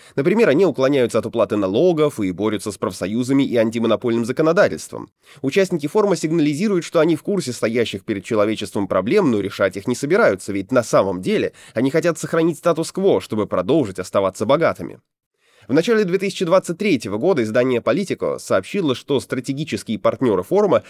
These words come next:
сильно переживают из-за нежелания Клауса Шваба выбрать себе преемника, а газета «Гардиан» опубликовала заявление бывших и действующих сотрудников форума, которые утверждают, что, цитата, «стоящий у руля пятьдесят два года Клаус Шваб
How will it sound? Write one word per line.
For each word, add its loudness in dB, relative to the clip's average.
сильно 2
переживают 2
из-за -4
нежелания 2
Клауса 0
Шваба 2
выбрать -4
себе -2
преемника, -2
а 0
газета -4
«Гардиан» 2
опубликовала 0
заявление 0
бывших -4
и 0
действующих -4
сотрудников -2
форума, 0
которые 0
утверждают, 0
что, -2
цитата, -2
«стоящий -2
у -6
руля 2
пятьдесят -4
два 2
года -2
Клаус -2
Шваб 0